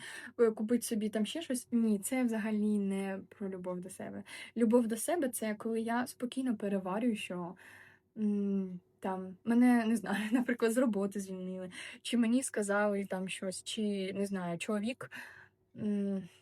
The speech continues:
не запросив на побачення. Ну, я не знаю, якісь такі банальні історії придумаю. От як вам тоді? Або коли ви, м, спортом займаєтесь і закинули, там, пропустили, обжерлись на ніч, <laughs> якісь такі.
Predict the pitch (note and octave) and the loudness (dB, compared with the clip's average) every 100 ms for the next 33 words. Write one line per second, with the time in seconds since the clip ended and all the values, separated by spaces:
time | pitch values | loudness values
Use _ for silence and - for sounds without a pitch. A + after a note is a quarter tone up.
0 | - A#3 A3 G3+ G3+ - G3+ F#3+ F#3 F#3 | 2 2 2 -2 -6 -6 -6 -6 -6 -8
1 | F3+ A#3+ D#4 C#4+ C#4+ B3+ G3 F#3 G3+ - | -8 -6 0 2 2 0 -2 -2 -8 -12
2 | - G3+ G#3 G3+ G3 F#3+ - C#4+ C4 A3 | -8 -2 0 0 0 -4 -4 -4 -4 -2
3 | G#3 G3 F#3+ F#3+ - _ _ _ _ _ | -4 -2 -6 -8 -16 _ _ _ _ _
4 | _ _ _ A#3 G#3+ B3 B3+ A#3 A3 - | _ _ _ -4 2 2 2 0 -2 -2
5 | A#3+ F#3+ F#3+ - _ _ A3+ G#3+ G#3+ B3 | -2 -4 -12 -20 _ _ -2 0 2 4
6 | A#3+ A#3+ G#3+ A3 G#3+ - - _ _ _ | 6 4 2 0 -2 -6 -20 _ _ _
7 | C3+ - - C4 D4 B3 G#3 G3+ G3 F#3+ | -20 -16 -2 0 2 2 2 0 -2 -4
8 | F#3+ F#3 - G#3+ G#3+ G#3 A#3+ A3 G#3 G3+ | -6 -8 -6 -4 -4 0 0 2 0 0
9 | G3 F3+ F3+ F#3 G#3 - - G#3+ G#3 G3+ | -2 -2 -4 -4 -6 -8 -10 -6 -2 -2
10 | F#3+ F#3 G#3 G3+ F#3+ G3+ G3 G3 F#3 - | -2 0 2 2 0 -2 -2 -2 -2 -4
11 | - A#3+ - - F4 C4+ - B3+ - B3+ | -2 -4 -4 -8 -4 0 2 2 2 0
12 | - A3+ - G#3+ G3 | 0 -4 0 0 -2